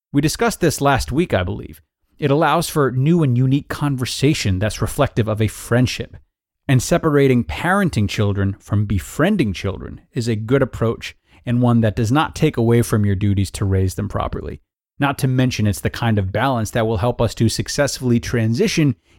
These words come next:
into adult relationships with them once they've aged and are out of the house and starting their own lives. And with that,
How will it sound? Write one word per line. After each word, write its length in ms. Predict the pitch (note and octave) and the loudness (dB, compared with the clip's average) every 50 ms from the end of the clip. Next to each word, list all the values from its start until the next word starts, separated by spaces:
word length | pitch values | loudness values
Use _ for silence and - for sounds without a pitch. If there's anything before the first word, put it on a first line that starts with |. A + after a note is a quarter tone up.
| _ | _
into 300 | - D#3 D3 - D3 C#3 | -10 -8 -8 -6 -4 -4
adult 380 | C3 G#2 F#2 - B2+ C#3 D#3 - | -4 -4 -2 0 2 2 2 2
relationships 760 | B2 A#2 G#2+ G#2 G#2+ G#2+ G2 - G2+ G2+ - - A2 - - | 0 0 0 2 2 0 0 -2 -4 -4 -2 -4 -4 -4 -2
with 120 | - G#2 F#2 | -4 -2 0
them 220 | G#2 G2+ G2 F2+ - _ _ _ _ _ | 2 2 2 0 -4 _ _ _ _ _
once 180 | - A3 E3+ - | -2 -2 0 2
they've 220 | C#3+ B2 G#2+ - | 2 2 2 2
aged 400 | - A2 G#2+ G#2+ G2 F#2+ F2+ - | 2 2 2 2 0 -2 -4 -2
and 160 | G#2+ G2 G2 | -2 0 0
are 160 | G2 F#2+ F#2+ | 0 0 0
out 140 | G2 G#2 G#2 | 0 -2 -2
of 40 | G2 | -2
the 80 | G2 F#2+ | -2 -4
house 320 | - - G2 G2 F#2+ - | -4 -2 -2 -4 -2 0
and 140 | G#2+ G2 - | 0 0 0
starting 360 | - - A2 G2 G2 G2 G2 | 2 2 2 4 4 2 2
their 140 | G2 G#2 G#2 | -2 -2 -4
own 140 | G2 G2 - | -4 -4 -4
lives. 400 | - - - - - - - - _ _ _ _ _ _ _ _ _ _ _ _ | -6 -6 -6 -6 -8 -10 -12 -14 _ _ _ _ _ _ _ _ _ _ _ _
And 160 | A#2 B2 D3 | -6 0 0
with 140 | G3 F#3+ - | 0 0 2
that, 280 | F3 D#3+ D3+ - - | 2 2 2 0 -2